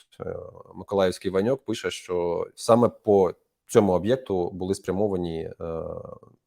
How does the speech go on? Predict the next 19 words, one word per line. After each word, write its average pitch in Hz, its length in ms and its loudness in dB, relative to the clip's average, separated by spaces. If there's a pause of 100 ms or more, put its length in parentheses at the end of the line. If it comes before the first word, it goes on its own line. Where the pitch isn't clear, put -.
(340)
ці - 160 -4
уд-, 98 220 -2 (420)
удар, 131 340 12
який 98 260 0
мав 98 280 2
нанести, 98 440 -6 (280)
мали 110 200 6
нанести 98 420 -2
ці 107 160 -8
шахеди. - 380 -10 (300)
Очевидно, 196 320 0
я 180 60 0
думаю, 151 280 0
це 131 100 -6
можна 123 200 -2
розцінювати 110 500 -2
як 98 120 -2
спробу 95 680 -4 (280)
достатньо 101 440 -6